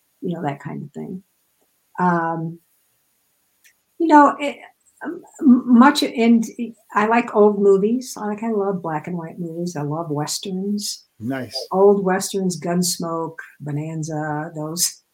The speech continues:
Speaker 1: <laughs> those old Westerns. Um, I'm a Doris Day fan, so I watch a, you know, the old Doris Day movies from the sixties, and, you know, she's so light and fun and, you know,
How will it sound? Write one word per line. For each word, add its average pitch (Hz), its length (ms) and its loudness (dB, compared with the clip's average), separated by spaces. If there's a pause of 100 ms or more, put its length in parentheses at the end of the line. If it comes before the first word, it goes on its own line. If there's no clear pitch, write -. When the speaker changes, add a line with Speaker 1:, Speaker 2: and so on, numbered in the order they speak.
(120)
Speaker 1:
<laughs> - 960 -8
those 285 300 4
old 254 260 4
Westerns. 214 680 0 (520)
Um, 175 720 -2 (300)
I'm 190 240 2
a 202 80 0
Doris 208 340 4
Day 196 320 2
fan, 196 640 -4
so 180 380 -6
I 175 140 -2
watch 185 300 -4
a, 190 220 -6 (240)
you 220 80 -6
know, 202 120 2
the 190 160 0
old 202 260 0
Doris 196 320 0
Day 196 200 0
movies 196 520 -4
from 185 180 -6
the 175 140 -8
sixties, 175 1000 -8
and, 160 240 -12 (380)
you 190 140 -8
know, 156 180 -12
she's - 260 -12
so 233 120 -4
light 175 340 -2
and 202 220 -10
fun 165 340 -6
and, 175 300 -8 (180)
you 190 140 -6
know, 151 260 -8